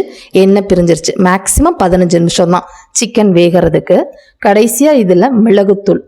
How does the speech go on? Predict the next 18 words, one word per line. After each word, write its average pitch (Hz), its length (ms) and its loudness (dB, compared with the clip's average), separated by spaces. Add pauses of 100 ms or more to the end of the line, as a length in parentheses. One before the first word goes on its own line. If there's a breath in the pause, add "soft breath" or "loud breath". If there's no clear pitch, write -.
(120)
தேவையான 190 440 2
அளவு 175 260 0
சேர்த்துக்கோங்க. 170 500 -2 (440 loud breath)
நான் 202 200 2
ஒரு 262 140 2 (100)
டீஸ்பூன் 185 440 -2
தான் 381 200 -2
சேர்த்துருக்கிறேன். 170 500 -2 (380 loud breath)
மிளகுத்தூளை 269 580 0 (100)
முன்னாடியே 233 500 2
நம்ம 190 200 0
சேர்த்துட்டோம்னா 185 480 0 (160)
கசந்துரும், 165 480 -2 (300 loud breath)
அதனால 190 280 0 (120)
கடைசியா 208 560 0
தான் 359 160 -6
சிக்கன்ல 180 400 0 (400 loud breath)
நம்ம 180 180 0